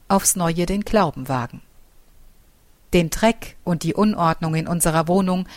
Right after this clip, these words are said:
müssen wir hingegen schon selbst beseitigen und das Unkraut im Garten jäten.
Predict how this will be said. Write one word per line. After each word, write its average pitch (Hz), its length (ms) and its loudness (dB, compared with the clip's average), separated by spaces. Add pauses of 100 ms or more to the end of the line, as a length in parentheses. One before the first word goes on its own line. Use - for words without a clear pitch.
(200)
müssen 247 260 2
wir 247 140 2
hingegen 208 480 2
schon 233 220 2
selbst - 340 2
beseitigen 151 680 0 (320)
und 226 160 0
das 254 140 4
Unkraut 190 480 0
im 208 120 -2
Garten 147 360 -2
jäten. 135 460 -4